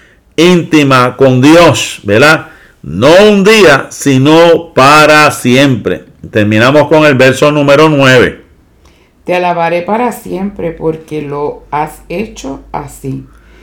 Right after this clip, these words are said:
Speaker 2: Y esperaré en tu nombre porque es bueno delante de tus santos.
Speaker 1: O sea que el salmista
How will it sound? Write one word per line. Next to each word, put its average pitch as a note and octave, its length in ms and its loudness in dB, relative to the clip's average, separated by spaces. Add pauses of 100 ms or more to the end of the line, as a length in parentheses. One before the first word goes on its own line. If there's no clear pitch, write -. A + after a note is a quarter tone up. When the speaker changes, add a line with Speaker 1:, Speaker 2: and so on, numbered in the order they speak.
(300)
Speaker 2:
Y F3+ 160 -6
esperaré D#3+ 560 -6
en E3 140 -10
tu G#3+ 100 -8
nombre A3 460 -6
porque D#3+ 520 -8
es F3+ 240 -14
bueno E3+ 580 -8 (120)
delante D3 500 -10
de D#3 140 -8
tus D3+ 220 -20
santos. B2+ 520 -16 (460)
Speaker 1:
O G2+ 120 -4
sea E3 260 2
que C#3 320 2
el B2+ 160 0
salmista B2+ 880 0